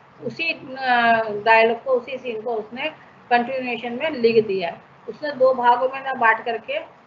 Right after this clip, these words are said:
यहाँ तक उसने scene open होते ही जो पुरुष का चेहरा, अ, अ, दू-, दूर से लेके long shoot से लेके zoom करते करते उसका चेहरा दिखाई दिया, उसकी आंखों में जो उदासी और दर्द है उसको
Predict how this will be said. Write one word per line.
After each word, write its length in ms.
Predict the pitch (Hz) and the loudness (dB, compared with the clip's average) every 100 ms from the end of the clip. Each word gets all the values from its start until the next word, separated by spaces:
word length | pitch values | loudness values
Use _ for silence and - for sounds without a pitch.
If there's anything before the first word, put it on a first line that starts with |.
| _ _ 208 | _ _ -10
यहाँ 340 | 214 240 254 | -4 -2 0
तक 140 | 294 294 | -2 -4
उसने 280 | 262 - 269 | -6 -8 -12
scene 280 | 269 254 | -8 -6
open 240 | 254 240 247 | -4 -2 -2
होते 340 | 240 226 254 | -2 -2 -2
ही 100 | 269 | -2
जो 80 | 254 | -6
पुरुष 260 | 247 226 226 | -2 -2 -2
का 120 | 233 | -2
चेहरा, 360 | 233 226 233 | 0 2 2
अ, 500 | 240 220 226 214 208 202 - - - 220 | 0 -2 -4 -2 -4 -6 -14 -20 -12 -2
अ, 160 | 214 208 202 | 0 2 0
दू-, 520 | 214 240 226 214 202 | 0 -2 -2 -6 0
दूर 200 | 233 226 | 0 2
से 120 | 254 | 2
लेके 340 | 240 226 269 302 - - 208 | 2 0 0 -4 -6 -16 -4
long 220 | 220 226 226 | -2 -2 0
shoot 240 | 233 220 | -2 0
से 60 | 240 | 0
लेके 360 | 233 214 302 - - - 190 | 0 0 -4 -4 -12 -20 -4
zoom 160 | 220 254 | 0 0
करते 320 | 247 233 240 | 0 0 0
करते 320 | 233 226 262 | -2 -2 -2
उसका 220 | 254 233 240 | -4 -4 -2
चेहरा 320 | 220 214 226 | 2 2 2
दिखाई 420 | 233 226 233 233 | 0 0 0 0
दिया, 400 | 233 247 254 254 - - - 220 | -2 -2 -2 -4 -18 -20 -16 -14
उसकी 220 | 220 262 | -8 0
आंखों 280 | 240 233 240 | 2 2 -2
में 140 | 240 | -2
जो 300 | 240 226 233 | -2 -2 -4
उदासी 640 | 226 214 226 220 214 262 254 | 0 2 4 2 0 -10 -8
और 240 | 233 226 | -4 -2
दर्द 280 | 214 214 233 | 0 0 0
है 60 | 254 | -2
उसको 380 | 226 220 254 | -4 -6 -6